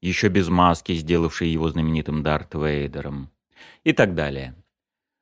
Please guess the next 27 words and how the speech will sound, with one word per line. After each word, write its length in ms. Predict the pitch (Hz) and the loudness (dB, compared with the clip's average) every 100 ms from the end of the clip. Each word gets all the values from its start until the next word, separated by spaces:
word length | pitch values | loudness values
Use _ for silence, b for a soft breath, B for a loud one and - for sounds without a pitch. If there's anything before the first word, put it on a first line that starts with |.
| - | 0
Владимир 420 | 131 151 180 151 | 4 6 6 6
Ильич 400 | 135 147 202 170 | 6 6 2 0
старался 520 | - 165 156 156 - | 2 6 8 6 4
не 80 | 131 | 2
обойти 380 | 127 123 117 123 | 4 6 4 2
без 180 | 107 90 | 2 0
внимания 560 | 82 92 104 117 107 | 0 2 4 4 4
ни 140 | 90 104 | 4 6
одну 640 | 104 85 95 104 87 71 - | 6 4 2 2 0 -4 -6
эпохальную 760 | - 85 - 90 85 78 80 | -2 -2 2 4 4 2 -2
франшизу. 800 | - 82 76 - 71 69 60 - _ _ b b | -2 -4 -4 -6 -8 -8 -10 -14 _ _ b b
А 120 | b 104 | b 4
потому 320 | 123 160 175 | 6 6 4
на 100 | 143 | 2
посетителей 640 | 135 - 127 139 - 117 | 2 0 0 0 0 4
наряду 400 | 110 104 104 98 | 6 6 4 2
с 80 | 90 | 0
небольшим 480 | 110 107 101 117 98 | 4 4 4 2 2
количеством 580 | 101 98 95 - 98 95 | 4 2 0 -2 0 4
реальных 440 | 95 90 90 - | 6 4 2 -2
исторических 720 | 98 - 90 85 - - 80 | -4 -2 -2 -2 -6 -10 -8
персонажей 800 | - 85 - 110 156 131 135 127 B B | -6 -4 0 4 6 6 4 2 B B
смотрели 520 | - 117 120 113 104 | 0 2 4 4 4
герои 380 | 85 98 95 85 | 4 4 4 4
Warhammer, 680 | 85 113 - 117 156 165 160 _ - | 4 4 6 6 6 4 -4 _ 2
Forgotten 560 | 127 120 123 101 92 | 4 6 6 4 -4
Realms, 760 | - 95 113 139 147 151 - - | 0 4 6 6 4 -2 -10 -18